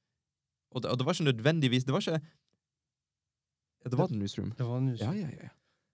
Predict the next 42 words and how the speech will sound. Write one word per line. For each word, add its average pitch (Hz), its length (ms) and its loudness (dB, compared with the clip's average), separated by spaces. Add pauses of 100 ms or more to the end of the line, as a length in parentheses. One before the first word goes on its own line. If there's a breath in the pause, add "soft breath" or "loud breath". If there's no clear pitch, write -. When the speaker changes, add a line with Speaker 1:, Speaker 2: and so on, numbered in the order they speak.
Speaker 2:
Der 160 320 4
er 190 300 2
det 147 80 6
litt 156 180 2
samme. 139 220 4 (340)
Speaker 1:
Mm. 120 220 -8
Speaker 2:
Jeg 139 160 4
husker 147 260 0
jo 135 160 2
på 139 160 -6
en 139 160 0
behind 135 300 4
the - 20 -4
scenes 123 320 -2
at 123 80 -4
han, 127 160 0
eh, 123 300 -4
nei, - 880 -14
det - 20 0
var 123 80 0
ikke 120 140 -4
behind 135 180 8
the 127 80 0
scenes, 135 340 2
tror 151 140 0
jeg 139 80 2
ikke. 131 140 -2
Jeg - 580 -20
husker 127 240 -8
ikke 113 120 -12
hva 110 40 -8
jeg 107 80 -8
så 113 140 -6
det. 101 80 -10
Men 117 160 -4
jeg - 80 -2
så 135 160 4
hva 127 160 6
det 139 160 8
der, 117 320 2 (1120)
eh, 139 240 4
masterclass 127 560 4